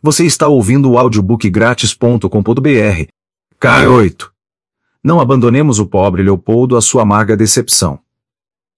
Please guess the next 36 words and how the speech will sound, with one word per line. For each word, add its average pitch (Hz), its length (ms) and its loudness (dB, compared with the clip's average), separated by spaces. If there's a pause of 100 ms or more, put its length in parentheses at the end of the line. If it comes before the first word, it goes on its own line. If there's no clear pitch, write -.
(220)
O 110 140 -4
moço 147 320 0
chegara 131 320 0
à 117 60 -2
casa 120 280 -2
mergulhado 117 600 0
na 104 120 0
tristeza 110 520 -2
profunda, 98 640 -2 (240)
que 131 100 -6
sobre 147 280 0
ele 131 120 0
derramaram 113 640 0
os 101 100 0
acontecimentos 107 840 -2
da 107 80 0
manhã. 101 440 0 (840)
Talvez 135 360 0
a 151 60 2
morte 135 300 0
de 120 100 0
Amélia 113 320 2
não 104 140 2
lhe 113 80 0
causasse 110 520 -2
tamanho 98 360 0
pesar, 104 500 -2 (720)
como 175 240 0
o 143 60 0
daquela 123 360 2
cruel 107 360 0
decepção 110 800 -2
que - 80 -6
estava 117 240 -2
presentemente 123 580 -2
curtindo. 107 580 -2